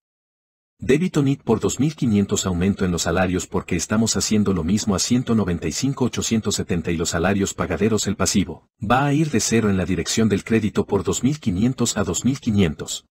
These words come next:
Los activos ahora han permanecido iguales, nada ha sucedido con las cuentas verdes, podemos ver que los pasivos han aumentado porque le debemos a nuestros trabajadores dinero que ahora han ganado. Han ganado antes de esto y el patrimonio está bajando, porque los gastos aumentaron.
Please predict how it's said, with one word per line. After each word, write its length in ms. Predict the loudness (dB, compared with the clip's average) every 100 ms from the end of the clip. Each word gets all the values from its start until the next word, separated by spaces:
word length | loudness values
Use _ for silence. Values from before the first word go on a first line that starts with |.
| -2
Los 220 | 0 2
activos 420 | 0 -2 0 0
ahora 360 | 2 2 2 0
han 100 | 0
permanecido 580 | 0 0 0 0 0 2
iguales, 480 | 2 0 -2 -8 -12 -6
nada 300 | 2 2 2
ha 60 | 0
sucedido 500 | 0 0 2 2 2
con 140 | -2
las 160 | -2 0
cuentas 340 | -2 0 0
verdes, 460 | 2 2 -2 -10 -12 _ 0
podemos 380 | 2 2 2
ver 160 | 2 0
que 100 | 2
los 140 | 0
pasivos 480 | 0 -2 0 0 0
han 100 | 0
aumentado 540 | 0 0 2 0 0 0
porque 280 | -2 -2
le 100 | -2
debemos 420 | 0 0 0 0 0
a 60 |
nuestros 340 | 0 0 -4 -2
trabajadores 600 | -2 -2 0 2 2 0
dinero 380 | -2 0 -2 -2
que 120 | -4
ahora 360 | 0 0 2
han 120 | 2 2
ganado. 460 | 2 0 -2 -12 _ 0
Han 160 | 2 4
ganado 360 | 2 2 2
antes 300 | 0 0 -2
de 160 | 0 0
esto 220 | 0 -2
y 80 | -2
el 100 | -2
patrimonio 500 | -2 -2 0 2 2
está 200 | 0 0
bajando, 500 | 0 2 0 -2 -12 -20 -2
porque 260 | -2 2 0
los 160 | 2
gastos 400 | 0 -2 -2 0
aumentaron. 640 | 2 2 2 0 -2 -10